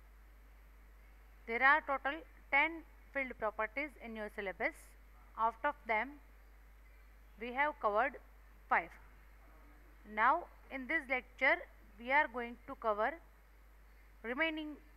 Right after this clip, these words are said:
five field properties. After that, this topic will be over. To set field properties of any field,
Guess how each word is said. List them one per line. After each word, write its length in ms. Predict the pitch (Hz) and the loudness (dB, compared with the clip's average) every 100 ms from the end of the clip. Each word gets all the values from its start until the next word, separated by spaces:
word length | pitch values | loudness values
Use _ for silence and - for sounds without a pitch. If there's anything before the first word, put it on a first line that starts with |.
| - | -4
five 300 | - 233 262 262 - - | 2 4 2 -4 -12 -6
field 180 | 285 254 | -4 -4
properties. 480 | 220 196 190 180 175 - - - - - - - - - | -6 -6 -8 -10 -16 -18 -20 -20 -20 -20 -20 -20 -20 -6
After 360 | 226 240 294 285 | -4 -2 2 2
that, 220 | 240 240 320 - - - - | 4 4 4 -2 -20 -20 -8
this 180 | 247 294 - | -6 -6 -6
topic 260 | 247 254 240 | -6 -6 -10
will 160 | 202 202 | -10 -10
be 120 | 294 349 - - - | -12 -14 -20 -16 -10
over. 240 | 202 170 - - - - - - - - - - - - - - - - - - - - - | -8 -10 -16 -20 -20 -20 -20 -20 -20 -20 -20 -20 -20 -20 -20 -20 -20 -20 -20 -20 -20 -16 -10
To 60 | 330 | -4
set 240 | - 320 349 - - - | 2 2 0 -8 -20 -8
field 220 | 320 359 349 | -2 0 0
properties 640 | 294 262 233 220 254 302 320 - - - | -2 -2 -2 -6 -8 -10 -12 -16 -18 -6
of 140 | 285 - | -6 -4
any 220 | - 311 330 | -6 -4 -6
field, 320 | - 240 | -4 -4